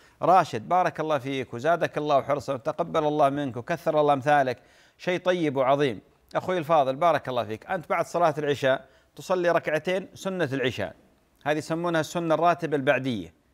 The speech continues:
بعدين إذا حبيت تنام وتقوم آخر الليل، طيب، تصلي أفضل شيء إحدى عشر ركعة، ثمان ركعات مع الشفع وال-، مع الشفع والوتر، هذه إحدى عشر ركعة، وهذا اللي تسوي أنت بارك الله فيك.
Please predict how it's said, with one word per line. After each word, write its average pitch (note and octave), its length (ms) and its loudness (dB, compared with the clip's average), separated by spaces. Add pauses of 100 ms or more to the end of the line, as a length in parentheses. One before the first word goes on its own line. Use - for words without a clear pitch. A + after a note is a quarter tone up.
(400)
بعدين E3 460 0
إذا D#3 160 -2
حبيت E3 440 -4
تنام C#3+ 500 0 (440)
وتقوم E3 380 -4
آخر D3+ 300 0
الليل، C#3+ 500 2 (380)
طيب، C#3+ 340 0 (400)
تصلي F#3 640 -2
أفضل F3 440 -2
شيء F#3+ 220 -2
إحدى D#3+ 180 -2
عشر D#3 280 0
ركعة، A#2 340 0 (380)
ثمان F#3 240 0
ركعات C#3+ 540 0
مع E3+ 160 -2
الشفع E3 340 -4
وال-، E3 300 -2
مع D#3 260 -4
الشفع E3 280 -2
والوتر، F3+ 340 0
هذه F3+ 180 0
إحدى C#3+ 180 -2
عشر C3+ 280 0
ركعة، G#2 320 -2 (240)
وهذا F3+ 280 2
اللي F#3 120 0
تسوي D#3 440 0
أنت A2 160 -6
بارك E3 320 2
الله B2 180 0
فيك. F#2+ 220 -10